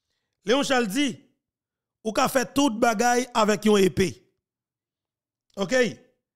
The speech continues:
Léon Charles dit, ou qu'a fait toute bagaille avec yon épée. Sauf, chita ou pas ka chita sole.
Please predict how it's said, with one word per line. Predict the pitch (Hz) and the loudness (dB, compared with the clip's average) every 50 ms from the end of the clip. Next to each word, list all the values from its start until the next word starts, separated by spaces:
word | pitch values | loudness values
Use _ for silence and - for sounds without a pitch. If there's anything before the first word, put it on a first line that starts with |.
| _ _ _ _ _ _ - | _ _ _ _ _ _ -4
Léon | 202 226 | -2 0
Charles | 208 233 233 | 0 0 -2
dit, | 185 220 | -2 -4
ou | 233 | -4
qu'a | 285 220 | -2 -2
fait | 247 226 - - - | -2 -2 -4 -4 -4
toute | - 311 294 262 | -4 -2 0 0
bagaille | 247 233 226 247 254 262 269 262 - | 0 0 0 0 -2 -2 -2 -2 -2
avec | 233 214 214 208 208 208 | -2 -2 -2 -4 -4 -2
yon | 220 247 254 254 254 - | 0 2 2 0 0 -2
épée. | - 202 185 196 - 202 180 127 - - _ _ _ _ _ _ _ _ _ _ _ _ _ | -2 -2 -2 -2 -2 -4 -4 -4 -8 -18 _ _ _ _ _ _ _ _ _ _ _ _ _
Sauf, | - - - - - 311 320 302 - - - - - - - - - _ _ _ _ _ _ _ _ _ _ _ _ _ _ - | -14 -12 -10 -6 -2 0 0 0 0 -2 -8 -14 -18 -20 -20 -20 -20 _ _ _ _ _ _ _ _ _ _ _ _ _ _ -10
chita | - - - 262 - 233 208 | -6 -4 -2 -2 0 0 0
ou | 175 | 0
pas | 175 160 | -2 -4
ka | - 165 | -4 -4
chita | - - 139 147 127 | -4 -4 -4 -6 -6
sole. | - - 123 117 110 | -6 -6 -8 -8 -10